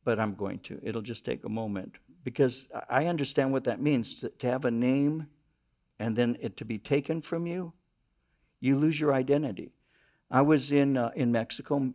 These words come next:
many years ago. I was in a village, actually a city. At one time was a village, Querétaro. It's in the north. Some of you are familiar with that s-, city. It's a beautiful city. It's where my grandparents came from, on the Rosales side.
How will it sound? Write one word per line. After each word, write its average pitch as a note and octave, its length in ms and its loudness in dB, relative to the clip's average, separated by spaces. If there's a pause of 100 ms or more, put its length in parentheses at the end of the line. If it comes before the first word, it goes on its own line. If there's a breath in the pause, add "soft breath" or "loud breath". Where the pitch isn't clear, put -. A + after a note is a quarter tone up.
many A#2 200 -2
years G#2 260 -2
ago. A#2+ 300 -2 (840)
I B2+ 100 2
was C3+ 260 6
in C#3+ 100 6
a D3 60 8
village, C#3 560 6 (200)
actually A#2+ 400 -2
a F2+ 60 -6
city. G#2 580 -4
At - 120 -20
one G2+ 180 -10
time F#2+ 220 -6
was F#2 160 -12
a F2 60 -14
village, F#2+ 420 -10
Querétaro. G2 680 -8 (220)
It's - 240 -16
in F#2+ 140 -6
the F#2 80 -8
north. F2+ 500 -8 (640)
Some G2+ 240 -4
of G2 120 -8
you G2+ 140 -4
are F#2+ 80 -2
familiar F#2+ 400 -6
with F2+ 200 -10
that F2 200 -12
s-, - 220 -20 (100)
city. F#2 380 -10
It's F2+ 100 -14
a - 60 -20
beautiful F#2+ 320 -10
city. D2 320 -18 (640)
It's C3+ 140 -4
where D#3 120 2
my D3+ 140 4
grandparents C#3+ 680 -2
came F2+ 220 -10
from, - 300 -16 (120)
on G#2 140 -4
the G#2 80 -6
Rosales G2+ 480 -6
side. - 300 -16